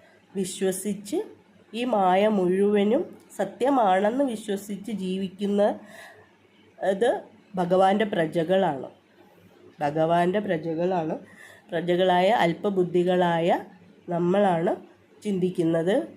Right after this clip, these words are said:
ഈ പ്രപഞ്ചം മുഴുവൻ സത്യമാണെന്ന്. പക്ഷെ ഭഗവാൻ, ഭഗവാന്റെ ഐശ്വര്യം, ഭഗവാന്റെ പ്രഭയിൽ നിന്നും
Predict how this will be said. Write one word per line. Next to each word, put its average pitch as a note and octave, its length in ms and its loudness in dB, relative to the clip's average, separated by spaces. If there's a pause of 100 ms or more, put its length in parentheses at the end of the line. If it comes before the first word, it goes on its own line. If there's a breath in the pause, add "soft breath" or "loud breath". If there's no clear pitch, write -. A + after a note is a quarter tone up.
(260)
ഈ A#3+ 40 -4 (120)
പ്രപഞ്ചം F#3 580 0
മുഴുവൻ F3 360 -2
സത്യമാണെന്ന്. D#3+ 680 -4
പക്ഷെ D#3+ 260 -6
ഭഗവാൻ, F3+ 500 0 (680 loud breath)
ഭഗവാന്റെ G3 760 2 (1200)
ഐശ്വര്യം, G3+ 540 0
ഭഗവാന്റെ F#3 520 2
പ്രഭയിൽ G3 460 2 (540)
നിന്നും A3 320 0